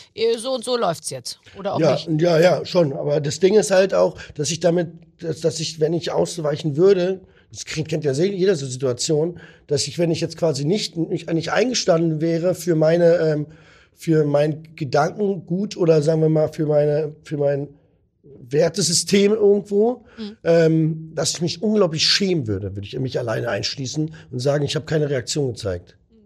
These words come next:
Speaker 1: Kann ich gut, kann ich gut verstehen. Ähm, kannst du singen?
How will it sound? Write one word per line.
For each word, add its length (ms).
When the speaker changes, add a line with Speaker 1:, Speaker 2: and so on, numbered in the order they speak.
Speaker 1:
Kann 180
ich 120
gut, 140
kann 140
ich 80
gut 140
verstehen. 300
Ähm, 360
kannst 220
du 60
singen? 300